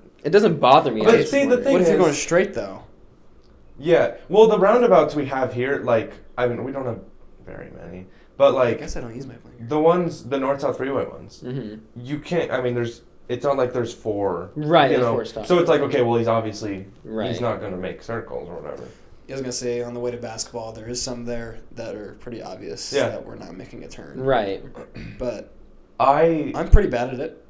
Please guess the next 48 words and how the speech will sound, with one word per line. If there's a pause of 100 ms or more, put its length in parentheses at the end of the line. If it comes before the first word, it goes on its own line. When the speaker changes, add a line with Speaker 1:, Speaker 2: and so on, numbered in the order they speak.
Speaker 3:
<laughs> (300)
Speaker 2:
Yeah. (320)
I
tried
to,
I
went
through
a
period
where
I
was
trying
to
u-,
I
was
using
my
blinker,
like,
every
time,
'cause
I'm
like,
they, (760)
and
it
helps.
I
mean,
sometimes,
Speaker 1:
Mm-hmm.
Speaker 2:
like,
they
acknowledge
or
whatever. (580)
Um, (1300)
yeah,
I
think
it's,
I
don't
think